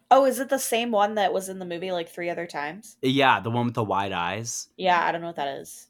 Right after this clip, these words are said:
Speaker 2: Any-, me either, but, like, it's hi-, the taxi driver, he shuts his thing to say, like, "Not in service." And then someone knocks on the window. He's like, "Nah, bro, I'm sleeping. You can't come in here."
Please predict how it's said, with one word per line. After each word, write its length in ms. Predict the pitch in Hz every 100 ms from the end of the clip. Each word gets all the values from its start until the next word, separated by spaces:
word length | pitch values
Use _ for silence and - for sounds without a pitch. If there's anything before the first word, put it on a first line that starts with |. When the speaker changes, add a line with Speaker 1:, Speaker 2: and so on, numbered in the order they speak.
| -
Speaker 2:
Any-, 300 | 135 143 -
me 280 | 123 127 117
either, 200 | 107 101
but, 240 | 117 107
like, 220 | 123 113
it's 220 | - 143 -
hi-, 240 | 156 156
the 140 | 139 135
taxi 360 | 147 151 160
driver, 460 | 131 120 110 110 107 - _
he 160 | 120 113
shuts 260 | 131 131
his 140 | 135 113
thing 200 | 117 113
to 60 |
say, 140 | 107 113
like, 220 | 101 95
"Not 360 | 104 98 98 -
in 140 | 101 98
service." 520 | 98 95 90 90 - - - _ -
And 100 | 123
then 140 | 120
someone 220 | 127 123
knocks 200 | 110 113
on 60 | 117
the 60 |
window. 160 | 110 107
He's 120 | 107
like, 160 | 104 101
"Nah, 280 | 101 101 95
bro, 240 | 101 98
I'm 100 | 95
sleeping. 440 | - 104 92 95 92
You 120 | 92
can't 340 | 101 90 82
come 160 | - 95
in 80 | 92
here." 260 | 90 85